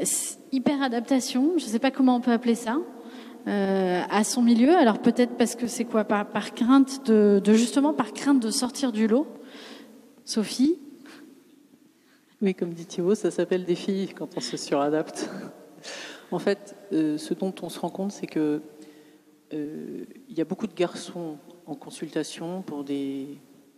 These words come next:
Speaker 2: détections de précocité, au potentiel, et cetera, peu importe le nom qu'on donne, il n'y a pas tant de filles que ça.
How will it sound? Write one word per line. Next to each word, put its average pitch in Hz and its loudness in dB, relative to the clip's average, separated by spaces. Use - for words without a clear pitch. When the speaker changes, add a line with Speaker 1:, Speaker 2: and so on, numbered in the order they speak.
Speaker 2:
détections 151 -10
de 143 -6
précocité, 147 -10
au 139 -8
potentiel, 143 -12
et 139 -8
cetera, 143 -12
peu 143 -10
importe 143 -10
le 156 -8
nom 147 -4
qu'on 147 -8
donne, 170 -6
il 147 -8
n'y 139 -4
a 139 -6
pas 165 -8
tant 160 -6
de 156 -8
filles 151 -12
que 147 -12
ça. 135 -10